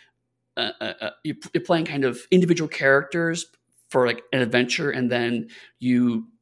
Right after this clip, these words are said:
jump to a phase where it's, "Okay, cool, now those individual characters have, you know, settled down and formed a tribe." What happens for the next ten years?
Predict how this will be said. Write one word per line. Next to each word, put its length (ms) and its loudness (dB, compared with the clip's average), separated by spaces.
jump 360 0
to 400 -6
a 60 -6
phase 540 -2
where 100 -2
it's, 120 -6
"Okay, 200 -8
cool, 200 0
now 160 2
those 180 -4
individual 240 -2
characters 320 -6
have, 160 -8
you 80 -6
know, 140 -6
settled 320 -2
down 140 -2
and 100 -14
formed 160 -2
a 20 -10
tribe." 360 -6
What 140 0
happens 240 -4
for 80 -8
the 60 -2
next 220 -4
ten 300 -2
years? 480 0